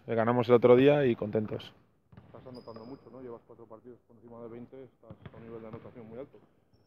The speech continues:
Speaker 1: Bueno, es algo circunstancial. No soy un tío que meta veinte todos los días. Eh, me gusta más, eh, que el equipo gane partidos, eh, y los últimos, perdimos Unicaja, hemos ganado los dos últimos, entonces, pues, bueno,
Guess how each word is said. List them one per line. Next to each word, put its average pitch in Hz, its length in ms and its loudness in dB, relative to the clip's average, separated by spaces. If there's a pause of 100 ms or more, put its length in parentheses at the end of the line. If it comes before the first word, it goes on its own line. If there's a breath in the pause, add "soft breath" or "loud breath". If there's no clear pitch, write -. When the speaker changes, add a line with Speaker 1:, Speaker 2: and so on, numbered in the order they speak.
(480)
Speaker 1:
Bueno, 120 320 0
es 127 180 0
algo 113 880 8 (200 loud breath)
circunstancial. 120 720 0
No 117 100 -2
soy 127 160 2
un 120 120 2
tío 120 200 6
que 117 120 2
meta 117 400 6
veinte 120 300 4
todos 117 160 2
los 110 140 0
días. 113 380 2
Eh, 113 640 0
me 117 80 -2
gusta 123 300 4
más, 123 320 0
eh, 120 240 6
que 123 80 0
el 120 80 2
equipo 123 280 2
gane 123 260 0
partidos, 113 600 -2
eh, 110 560 -6
y 113 380 -2
los 113 220 -4
últimos, 127 540 0 (680 soft breath)
perdimos 123 320 -4
Unicaja, 131 320 4
hemos 127 160 2
ganado 123 220 2
los 120 80 0
dos 120 140 -4
últimos, 131 440 -6
entonces, 113 340 -8
pues, 104 140 -12
bueno, 104 220 -8